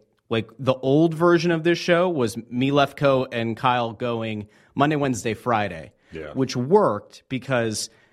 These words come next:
Speaker 1: at that point, like, we were all doing different things. We all kind of were living different stages of life, and, like, there were a lot of different things to talk about. And given the time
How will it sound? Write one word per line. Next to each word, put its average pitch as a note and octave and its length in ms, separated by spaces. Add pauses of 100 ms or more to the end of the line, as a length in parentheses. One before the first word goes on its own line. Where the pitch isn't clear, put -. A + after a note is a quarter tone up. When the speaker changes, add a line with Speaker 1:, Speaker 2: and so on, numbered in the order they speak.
Speaker 1:
at B2+ 140
that C3 180
point, C3 260
like, A2+ 160
we C3+ 100
were B2+ 100
all A#2+ 160
doing A#2 360
different A#2 340
things. A2+ 340
We A2+ 80
all A#2 220
kind A2+ 280
of G2+ 80
were G#2+ 140
living A2+ 360
different A2 540
stages A#2+ 480
of G#2+ 160
life, A2 320
and, G#2+ 80
like, G2+ 180
there A#2 100
were A2+ 80
a A2 60
lot A2+ 240
of A#2 60
different G#2 260
things A2 200
to - 80
talk C#3+ 260
about. F#2 220
And G#2+ 160
given F#3 240
the C3 80
time D3+ 480